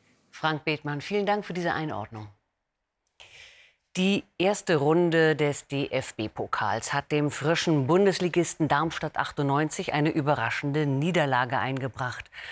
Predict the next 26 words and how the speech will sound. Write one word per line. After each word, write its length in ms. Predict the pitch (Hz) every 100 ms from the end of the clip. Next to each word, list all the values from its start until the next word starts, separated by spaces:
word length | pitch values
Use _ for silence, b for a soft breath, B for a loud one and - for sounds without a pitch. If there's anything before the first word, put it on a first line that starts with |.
| B 135
Null 360 | 135 151 208
zu 240 | - - 135
drei 400 | 131 123 151 131
gegen 360 | 139 131 131
Viertligist 960 | - - 220 220 139 131 135 180 - -
F 220 | 156 -
C 220 | - 143
Homburg, 680 | 117 170 208 208 135 120 - B B B B
der 80 | 170
damit 320 | 135 123 123
in 80 | 139
der 140 | 147
nächsten 320 | 131 123 - 190
Runde 320 | 143 113 85
steht. 320 | - - 65 _ B B B
Weiter 320 | 135 139 143
sind 200 | 135 139
auch 180 | 175 208
die 120 | 185
T 180 | 156 151
S 120 | 143
G 140 | 135 131
Hoffenheim 580 | 220 240 185 180 175 -
und 300 | 185 175 -
Zweitligist 880 | - 127 127 123 123 160 - - 127
Magdeburg. 920 | 120 120 - 113 110 85 67 -